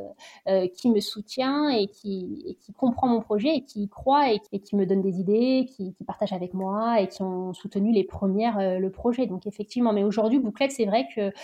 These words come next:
euh, il y a cette pa-, il y a ce socle-là qui vient de, de mes réseaux personnels et, euh, de la chaîne YouTube, mais il y a également maintenant, euh, une vocation à être, euh,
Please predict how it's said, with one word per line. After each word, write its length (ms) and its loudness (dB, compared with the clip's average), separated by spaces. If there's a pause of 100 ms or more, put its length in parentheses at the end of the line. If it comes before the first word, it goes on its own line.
(320)
euh, 220 0
il 60 0
y 60 6
a 140 6
cette 240 -4
pa-, 200 -8
il 60 -4
y 40 4
a 60 4
ce 120 -2
socle-là 640 4
qui 220 -4
vient 220 0
de, 260 0
de 120 -2
mes 140 2
réseaux 300 0
personnels 640 0
et, 260 2
euh, 420 -4 (140)
de 160 -8
la 120 -2
chaîne 200 -4
YouTube, 320 0
mais 60 4
il 60 2
y 60 4
a 80 4
également 440 2
maintenant, 500 0
euh, 80 6 (460)
une 100 4
vocation 540 2
à 80 6
être, 340 0
euh, 640 -4